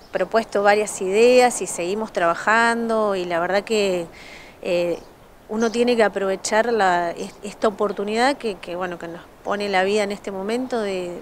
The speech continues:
de ocupar algunos lugares en los que uno tiene oportunidad de tomar algunas decisiones y de hacer bien la gestión. O sea, que la gestión trascienda a las personas, que lo que nosotros hagamos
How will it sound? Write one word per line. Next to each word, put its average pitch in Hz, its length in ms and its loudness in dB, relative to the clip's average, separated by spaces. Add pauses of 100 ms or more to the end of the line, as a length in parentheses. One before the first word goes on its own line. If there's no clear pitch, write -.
(160)
de 180 80 -6
ocupar 196 380 2
algunos 247 400 -2
lugares 269 720 2 (480)
en 180 140 -8
los 185 100 -8
que 226 120 -6
uno 214 180 -2
tiene 247 320 0
oportunidad 208 640 0
de 208 100 -2
tomar 202 380 2
algunas 220 340 0
decisiones 277 840 -2 (600)
y 208 100 0
de 190 100 4
hacer 262 320 2
bien 277 180 2
la 294 80 2
gestión. 202 540 0 (420)
O - 20 -20
sea, 175 120 -14
que 180 120 -6
la 180 120 -2
gestión 254 500 0
trascienda 277 800 2
a - 20 4
las 214 160 0
personas, 277 840 0 (400)
que 190 100 -4
lo 190 120 2
que 202 80 0
nosotros 247 400 2
hagamos 262 560 6